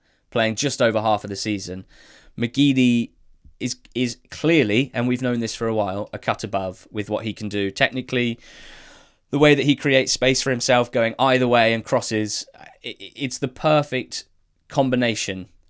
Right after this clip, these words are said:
to have in your team. McGeady playing off the left and Wyke and his strengths w-, in the air playing through the middle. Outside of that, this Sunderland team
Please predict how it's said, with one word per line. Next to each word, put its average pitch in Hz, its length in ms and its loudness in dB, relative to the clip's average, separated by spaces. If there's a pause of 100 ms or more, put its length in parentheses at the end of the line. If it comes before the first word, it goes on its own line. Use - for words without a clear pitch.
(160)
to 110 120 -2
have 98 460 -2 (140)
in 107 140 -4
your 101 120 -2
team. 92 420 -8
McGeady 113 500 0
playing 104 200 0
off 98 120 -6
the 107 60 -6
left 101 360 -4 (260)
and 110 220 -4
Wyke 104 380 2
and 104 100 -10
his 113 200 -6
strengths 98 340 -6
w-, - 160 -16 (100)
in 110 140 -4
the 107 160 -4
air 95 320 0 (300)
playing 98 420 -2 (260)
through 117 260 -2
the 104 60 -4
middle. 95 320 -6 (400)
Outside 143 560 2
of 113 100 -10
that, 101 380 -4
this 120 200 -8
Sunderland 113 380 -2
team 101 420 -4